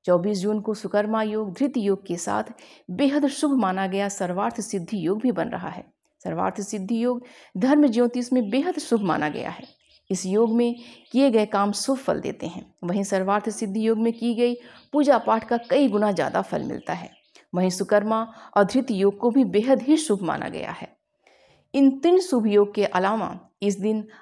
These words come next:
अश्विनी और भरणी नक्षत्र भी रहेगा। इन दोनों नक्षत्रों को भी बहुत ही शुभ माना गया है।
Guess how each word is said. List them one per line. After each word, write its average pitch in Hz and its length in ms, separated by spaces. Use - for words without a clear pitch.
अश्विनी 233 520
और 190 80
भरणी 202 360
नक्षत्र 196 380
भी 226 160
रहेगा। 180 540
इन 180 100
दोनों 196 260
नक्षत्रों 208 440
को 220 140
भी 233 260
बहुत 233 340
ही 330 60
शुभ 190 240
माना 151 240
गया - 220
है। - 200